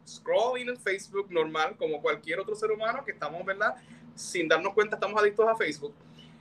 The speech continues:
Este, y de momento veo que una profesora postea el libro que ha escrito su hijo.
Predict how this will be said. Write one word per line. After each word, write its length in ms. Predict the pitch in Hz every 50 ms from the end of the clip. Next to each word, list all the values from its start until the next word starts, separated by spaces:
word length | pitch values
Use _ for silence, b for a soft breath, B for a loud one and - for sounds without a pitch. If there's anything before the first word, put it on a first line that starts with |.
| b
Este, 460 | - 165 175 170 - - - 175 170
y 100 | - 185
de 80 | 190 190
momento 680 | 196 208 202 240 269 277 285 - 233 220 220 220 220 - - -
veo 280 | - 151 151 175 - -
que 60 | 190
una 140 | 160 170 170
profesora 440 | - 196 - 214 214 226 208 220
postea 480 | 214 254 262 262 - 143 123 127 160 - - _ b b b b b b b b b - - - -
el 240 | - 214 233 233 233
libro 600 | 226 277 320 349 349 339 247 220 226 269 294 -
que 100 | - 196
ha 40 | 196
escrito 380 | 208 - - 220 220 214 233 226
su 200 | - - 247 277
hijo. 360 | 330 349 349 - - - -